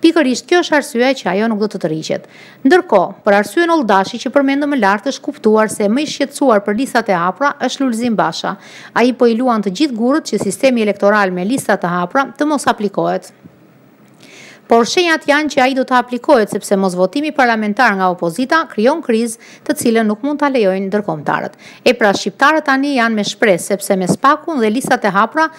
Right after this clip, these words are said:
do të çlirohen nga tirania korruptive e liderëve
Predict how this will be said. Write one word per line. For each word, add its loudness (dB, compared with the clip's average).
do 4
të -6
çlirohen 0
nga 2
tirania 0
korruptive -2
e 2
liderëve -2